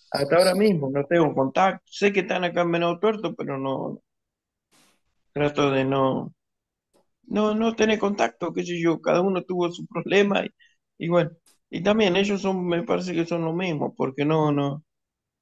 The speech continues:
es muy difícil llevar el gran miedo este, el, el, el,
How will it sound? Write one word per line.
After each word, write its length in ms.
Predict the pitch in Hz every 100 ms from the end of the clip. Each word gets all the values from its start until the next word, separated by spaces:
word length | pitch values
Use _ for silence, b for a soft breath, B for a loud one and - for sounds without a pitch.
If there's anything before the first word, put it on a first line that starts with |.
| _ _ _
es 160 | - 196
muy 220 | 220 269
difícil 1000 | 269 240 277 240 - 202 180 156 139 - -
llevar 500 | 151 165 180 233 165
el 180 | 151 143
gran 300 | 170 170 156
miedo 340 | 160 143 147
este, 300 | 147 - 139
el, 140 | 139 135
el, 200 | 131 131
el, 380 | 135 - -